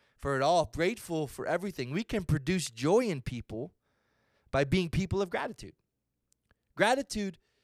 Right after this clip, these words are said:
produces joy. If we want to become more joyful in our life, which statistically a lot of us are not that joyful,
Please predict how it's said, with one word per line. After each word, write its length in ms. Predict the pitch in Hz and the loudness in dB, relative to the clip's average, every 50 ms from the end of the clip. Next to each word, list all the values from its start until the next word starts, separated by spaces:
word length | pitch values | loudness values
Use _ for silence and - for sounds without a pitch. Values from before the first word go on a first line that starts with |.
| _ _ _ _ _ _ _ _ _ _ | _ _ _ _ _ _ _ _ _ _
produces 760 | - - 185 156 135 151 202 220 226 - - 175 165 139 123 | -2 -2 -2 0 0 2 2 2 2 0 -2 -2 -2 -4 -4
joy. 320 | 120 117 151 156 - 90 - - - _ _ _ _ _ - | -4 -2 -2 -2 -2 -4 -10 -10 -14 _ _ _ _ _ -6
If 100 | 147 180 | 0 2
we 80 | 277 | 2
want 140 | 302 311 285 | 4 4 4
to 40 | 262 | 2
become 280 | 208 247 - - 247 233 | 0 -2 -2 -2 -2 -2
more 140 | 226 190 151 | -2 -2 -2
joyful 420 | 123 147 170 208 233 - 226 226 | 0 0 0 0 0 -2 -2 -2
in 80 | 226 226 | 0 0
our 100 | 220 214 | 0 0
life, 320 | 220 226 233 240 240 - | 0 0 -2 -2 -6 -6
which 280 | - 170 170 170 - - | -6 -6 -6 -6 -6 -10
statistically 720 | - - 185 180 - - 233 - - 247 226 - 220 226 220 | -12 -10 -10 -10 -6 -6 -8 -6 -8 -10 -8 -6 -4 -2 -2
a 60 | 190 | 0
lot 220 | 165 180 196 214 | 0 0 0 0
of 100 | 226 202 | 0 0
us 160 | 214 208 - - | -2 -2 -2 -2
are 140 | 113 143 | -6 -4
not 240 | 139 151 180 214 - | -4 -4 -4 -2 0
that 180 | - 196 165 135 | 0 0 0 0
joyful, 420 | 147 156 190 214 - - - - | 0 0 0 0 -2 -6 -14 -16